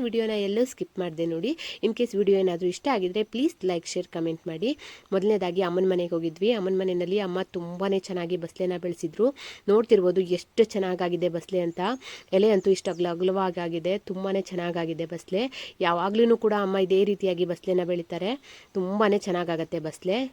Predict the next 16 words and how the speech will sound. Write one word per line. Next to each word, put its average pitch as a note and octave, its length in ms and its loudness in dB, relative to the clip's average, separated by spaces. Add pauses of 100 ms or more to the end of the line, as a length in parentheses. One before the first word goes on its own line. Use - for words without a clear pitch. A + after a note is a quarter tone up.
(500)
ನನಗೆ G3 280 4
ಅಂತಾನೆ G3+ 340 0
ಸ್ವಲ್ಪ F#3 200 -6 (840)
ಇಟ್ಟಿದ್ರು, F#3 360 2 (120)
ಅವರು F#3+ 180 6 (120)
ಸುಮಾರು F#3+ 360 2
ಸರಿ G#3 200 4
ಇದನ್ನ F#3 240 0
ಕಟ್ F3 180 -4
ಮಾಡ್ಕೊಂಡಿದ್ರಂತೆ. E3+ 640 -2 (120)
ನನಗೆ G#3 260 0
ಅಂತಾನೆ G3+ 260 -2 (180)
ಸ್ಪೆಷಲ್ F#3+ 380 0
ಆಗಿ F3 160 0
ಇಟ್ಟಿದ್ರು, F3 320 -2 (140)
ಯಾಕೆಂದ್ರೆ F#3+ 320 -2